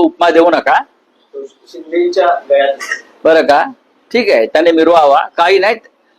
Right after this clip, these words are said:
Speaker 1: त्याच्या विटेसारख्या गावामध्ये त्याला दहा हजार मतं पडली नाही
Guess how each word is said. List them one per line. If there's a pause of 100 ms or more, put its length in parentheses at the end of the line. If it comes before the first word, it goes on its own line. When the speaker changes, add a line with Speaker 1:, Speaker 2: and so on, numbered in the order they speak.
(340)
Speaker 1:
त्याच्या
विटेसारख्या
गावामध्ये
त्याला
दहा
हजार
मतं
पडली
नाही